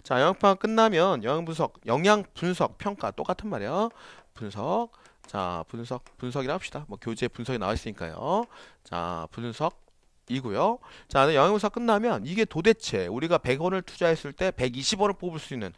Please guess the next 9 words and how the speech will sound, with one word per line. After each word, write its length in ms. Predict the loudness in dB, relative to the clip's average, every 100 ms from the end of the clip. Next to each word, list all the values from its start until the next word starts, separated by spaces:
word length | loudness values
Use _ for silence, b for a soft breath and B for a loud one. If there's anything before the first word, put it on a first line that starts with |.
| B B
고부가 440 | -6 -6 -6 -2 -2
가치, 480 | -2 -2 0 0 -2 b b b
아, 140 | -8 -6
교통시설이냐, 1120 | -8 -8 -6 -6 -6 -4 -6 -6 -8 -10 -12 _ -20
이걸 280 | -12 -10 -8
경제성 380 | -8 -8 -8
평가를 360 | -10 -8 -6 -4
하게 140 | -6
되죠. 340 | -8 -8 -8